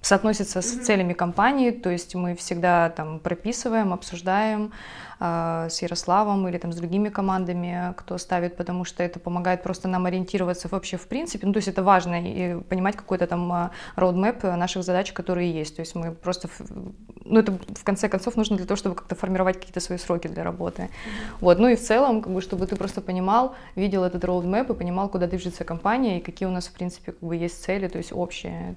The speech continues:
Speaker 1: То есть, потому что просто в вакууме сидеть, там, получать задачу и её выполнять, ну, наверное, нет.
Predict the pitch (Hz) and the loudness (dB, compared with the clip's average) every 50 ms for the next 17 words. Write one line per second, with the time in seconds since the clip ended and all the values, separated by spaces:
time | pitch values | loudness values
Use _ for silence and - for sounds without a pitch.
0 | - - - - - - - - - 190 185 - 196 180 185 185 185 180 175 180 | -12 -14 -14 -12 -12 -12 -12 -8 -6 -6 -4 -2 2 2 2 2 2 -2 -4 -4
1 | 175 - 190 175 180 180 180 170 - 175 175 - 196 175 175 180 175 175 175 175 | -4 -4 -4 -2 -2 -2 -4 -6 -6 -8 -6 -4 -4 -4 -2 -2 -2 -2 -2 -4
2 | - 185 175 170 165 165 175 175 - 175 185 196 226 240 240 233 185 175 170 170 | -4 -6 -6 -6 -6 -6 -8 -8 -6 -6 -4 -4 -4 -4 -6 -6 -6 -6 -6 -4
3 | 170 170 180 180 170 165 156 160 165 | -4 -4 -4 -6 -6 -6 -8 -10 -14